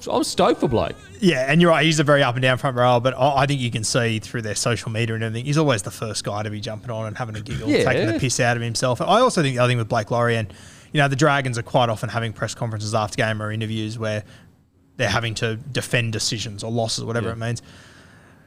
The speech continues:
Speaker 2: And you'll probably notice it more after I pointed out, mate, Blake Laurie always shows up for those.
Speaker 1: Mm.
Speaker 2: He is always, and he j-, and, you know, he's probably the last guy that should be out having to wear that sort of stuff.
Speaker 1: Yeah.
Speaker 2: But he always is, and that,
Speaker 1: He fucking
Speaker 2: that
Speaker 1: rips and tears every game.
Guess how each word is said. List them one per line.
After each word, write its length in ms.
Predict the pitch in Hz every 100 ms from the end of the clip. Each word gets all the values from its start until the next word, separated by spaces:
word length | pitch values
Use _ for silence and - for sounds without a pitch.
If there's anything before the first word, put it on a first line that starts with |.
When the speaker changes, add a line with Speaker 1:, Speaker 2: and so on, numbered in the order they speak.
| _ _
Speaker 2:
And 100 | 139
you'll 80 | 143
probably 220 | 165 165
notice 360 | 139 127 127 -
it 60 | 120
more 140 | 117
after 160 | 113 113
I 20 |
pointed 260 | - 113 113
out, 160 | 117
mate, 160 | 127 135
Blake 300 | - 156 202
Laurie 220 | 214 147 110 -
always 360 | 110 104 101
shows 320 | - 110 98 -
up 140 | -
for 100 | -
those. 320 | 113 147 - -
Speaker 1:
Mm. 200 | 98 92 82
Speaker 2:
He 200 | 147 143
is 120 | 139 127
always, 480 | 147 156 165 160 -
and 180 | 139 127
he 100 | 123
j-, 220 | 120 143 135
and, 240 | 123 135 151
you 60 |
know, 120 | 113 101
he's 120 | 135 -
probably 200 | 180 156
the 80 | 127
last 380 | 123 139 139
guy 160 | 123 107
that 140 | 113
should 180 | - 120
be 180 | 110 113
out 200 | 113 117 -
having 200 | 131 107
to 80 | 110
wear 200 | 110 120
that 220 | 117 110
sort 160 | 131 120
of 80 |
stuff. 360 | - 131 156 -
Speaker 1:
Yeah. 160 | 98 95 - -
Speaker 2:
But 100 | 131
he 80 | 143
always 340 | 190 139 113
is, 200 | 113 107
and 80 | 113
that, 180 | 135 -
Speaker 1:
He 60 | 147
fucking 200 | 131 110
Speaker 2:
that 60 |
Speaker 1:
rips 160 | 117 -
and 80 | 95
tears 240 | 101 95
every 140 | 92 92
game. 260 | 92 87